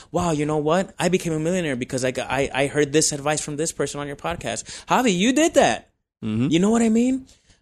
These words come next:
Speaker 1: Um, and so with me, it's the same thing. So after that, I said, I started praying a lot. Uh, but obviously you could tell I'm a very spiritual <laughs> person.
Speaker 2: Mm-hmm.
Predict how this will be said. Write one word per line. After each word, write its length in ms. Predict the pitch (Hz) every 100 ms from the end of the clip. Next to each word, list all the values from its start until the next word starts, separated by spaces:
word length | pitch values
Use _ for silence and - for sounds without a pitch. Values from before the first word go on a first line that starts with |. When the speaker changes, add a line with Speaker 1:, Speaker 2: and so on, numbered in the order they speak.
| _ -
Speaker 1:
Um, 520 | 156 156 156 156 - _ _
and 160 | - 175
so 520 | - 185 180 170 - _ _ _ _
with 180 | 156 160
me, 220 | 170 208
it's 100 | 180
the 80 | 151
same 240 | - 175 170
thing. 220 | 190 156
So 400 | - 143 139 - _ _ _ _ _ _ _ _ -
after 320 | 165 - 165
that, 340 | 160 175 139
I 100 | 135
said, 360 | 139 - 131 117 -
I 60 | 135
started 260 | - 139 123
praying 300 | 147 151 127
a 80 | 110
lot. 320 | 104 110 - -
Uh, 260 | 113 107 110
but 120 | 104
obviously 360 | 117 113 -
you 40 | 107
could 100 | 101
tell 120 | 101
I'm 60 | 104
a 40 |
very 140 | 101 98
spiritual 360 | - 95 95
<laughs> 80 | -
person. 340 | 123 - 156
Speaker 2:
Mm-hmm. 360 | 156 147 147